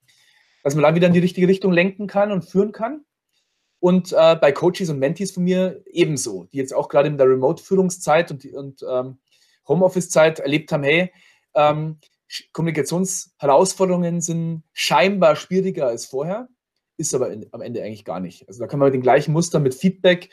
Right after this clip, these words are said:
mit der richtigen Haltung, jeder Mensch hat was Schönes, Gutes, Starkes, und mit der Erkenntnis, hey, Kommunikation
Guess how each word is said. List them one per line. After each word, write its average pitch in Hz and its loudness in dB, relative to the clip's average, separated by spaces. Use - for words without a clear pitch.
mit 143 -4
der 143 4
richtigen 135 -4
Haltung, 170 4
jeder 143 2
Mensch 143 0
hat 135 -4
was 127 0
Schönes, 151 -8
Gutes, 131 -14
Starkes, 180 0
und 185 4
mit 165 -6
der 143 4
Erkenntnis, 160 -2
hey, 143 4
Kommunikation 151 -4